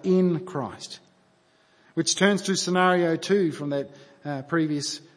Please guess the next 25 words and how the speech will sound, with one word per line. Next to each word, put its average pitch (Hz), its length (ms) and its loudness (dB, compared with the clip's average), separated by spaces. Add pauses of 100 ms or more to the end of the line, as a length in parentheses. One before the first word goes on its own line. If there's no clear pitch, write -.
(140)
two - 180 -4
possibilities. 151 800 -6 (1080)
What 170 100 -2
about 175 300 -2
someone 175 200 -4
who's 160 180 -4
a 165 40 -10
Christian, 160 480 -10 (600)
but 175 120 -2
still 214 340 6
as 175 120 2
a 185 60 2
Christian 208 340 2
is 180 140 0
struggling 185 340 4
about 180 220 4
something 180 260 -2
they 175 220 6
either 175 140 4
did 175 180 2
before 202 480 6
they 226 80 4
were 226 60 4
a 220 40 0
Christian 247 320 -2